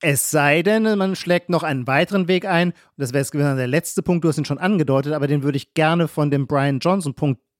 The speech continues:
deutlich und klar unterscheiden. Ähm, du hast das Stichwort Kryonik fallen gelassen, also, ähm, diese Technologie, äh, wonach man, wenn man gestorben ist, sich einfrieren lässt, vor allem auch das Gehirn einfrieren lässt. Und eben anders als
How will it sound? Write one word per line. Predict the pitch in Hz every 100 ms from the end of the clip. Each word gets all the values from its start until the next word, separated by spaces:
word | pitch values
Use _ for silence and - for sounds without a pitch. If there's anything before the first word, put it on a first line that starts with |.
| _
deutlich | - 170 175 147
und | 151 - _ _
klar | - 151 143 156
unterscheiden. | 151 131 - 170 160 135 147 170 _ _
Ähm, | 143 139
du | 143
hast | 139 -
das | 131
Stichwort | - 156 - 135 143 143 - - -
Kryonik | - 143 139 160 190 214
fallen | - 170 180 185
gelassen, | 175 175 175 202 196 - _
also, | 147 139 139 139
ähm, | 147 131 135 120 _ 143
diese | 120 127 -
Technologie, | 151 139 139 127 123 170 175 180 - _ -
äh, | 143 135 113 -
wonach | 127 139 135 139
man, | 147 135 135 - _ _ -
wenn | 131
man | 127
gestorben | 120 - 143 139 135
ist, | 139 -
sich | 131 - - -
einfrieren | 127 185 226 - 139 131 131
lässt, | 131 170 -
vor | - 127
allem | 131
auch | 127 -
das | 123 -
Gehirn | - 120 175 160
einfrieren | 110 113 - - 123 120
lässt. | 139 151 - - -
Und | 156 - -
eben | 180 175
anders | - 202 240 202
als | 175 151